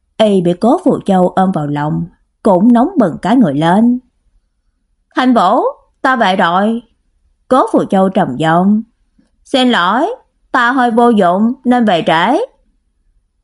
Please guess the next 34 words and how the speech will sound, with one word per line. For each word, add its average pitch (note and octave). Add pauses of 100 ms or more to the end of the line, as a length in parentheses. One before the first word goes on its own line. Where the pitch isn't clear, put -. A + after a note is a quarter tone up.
(160)
Lâm G#3+
Thanh G3
Vũ E3+
nhắm C4
mắt, D#4+ (300)
nhẹ F#3
nhàng F3+
vỗ E3+
lưng G#3+
Cố D#4
Phù D#3
Châu. G3+ (760)
"Ta D#3+
biết, G#3+ (480)
Huỳnh E3+
đã C#3+
rất G#3
cố A#3
gắng." G#3 (1160)
"Cố D4
gắng D4+
cũng D4
vô B3+
ích, E4+ (340)
vẫn A3+
không A#3+
kịp F#3+
quay A#3
về G#3
đúng B3
hẹn." A#3+ (840)
Cố D4
Phù E3+
Châu A#3